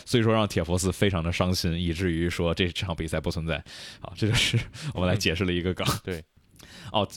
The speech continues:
Speaker 1: 有人说酱香拿铁，酱香拿铁，那我尝了一口，我天哪，太可怕了。
Speaker 2: 你不喜欢喝酒吗？
Speaker 1: 我，
Speaker 2: 对吧？
Speaker 1: 这个，但是就是茅台是更加的，yeah，嗯。
Speaker 2: 你是，哇，你不光不喜欢喝酒，还更不喜欢喝茅台。
Speaker 1: 是。
Speaker 2: 那，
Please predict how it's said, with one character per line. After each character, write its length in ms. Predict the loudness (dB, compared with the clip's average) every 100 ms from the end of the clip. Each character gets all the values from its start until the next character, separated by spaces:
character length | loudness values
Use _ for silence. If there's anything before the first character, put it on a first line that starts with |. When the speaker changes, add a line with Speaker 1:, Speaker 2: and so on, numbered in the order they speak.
| -10
Speaker 1:
有 60 | -6
人 60 |
说 80 | -6
酱 240 | -4 -2 0
香 180 | 0
拿 160 | 0 -2
铁， 140 | -2 -4
酱 120 | -2
香 80 | -2
拿 80 | -2
铁， 100 | -2
那 100 | -4
我 80 | -2
尝 200 | -4 -2
了 80 |
一 60 | -2
口， 140 | -4 -8
我 160 | -14 -18
天 260 | -14 -14 -14 -18
哪， 280 | _ -18 -16 -12 -12 -12 -14 -14 -12
太 160 | -14
可 160 | -12 -10
怕 100 | -6
了。 60 |
Speaker 2:
你 80 | -2
不 120 | 0
喜 60 | 2
欢 120 | 0
喝 120 | 2
酒 160 | 2 0
吗？ 60 | 0
Speaker 1:
我， 200 | 0 0
Speaker 2:
对 100 | -2
吧？ 180 | -6 -8 -14 _
Speaker 1:
这 360 | -6 0 2 2
个， 140 | 0 0
但 160 | 2 4
是 100 | 4
就 140 | 4
是 140 | 2 0 -10 -2
茅 280 | 4 4
台 240 | 4 4 4
是 140 | 4
更 220 | 4 4
加 220 | 4 4 4
的， 580 | 2 2 0 -2 -6 -10
yeah， 240 | -10 -10 -14 -20 -20 -20 -20 -20 -20 -20 -18 -12
嗯。 200 | -12 -12 -16 -20 -20 -10
Speaker 2:
你 80 | -4
是， 360 | 4 6 6 6
哇， 140 | 6 6
你 80 | 4
不 140 | 4
光 120 | 6 6
不 120 | 4
喜 100 | 4
欢 140 | 2
喝 200 | 2 2
酒， 140 | 4 4
还 160 | 4
更 180 | 4 2
不 80 | 0
喜 120 | -2
欢 100 | -2
喝 160 | 0 2
茅 180 | 2
台。 200 | 2 0
Speaker 1:
是。 60 | 2
Speaker 2:
那， 120 | 2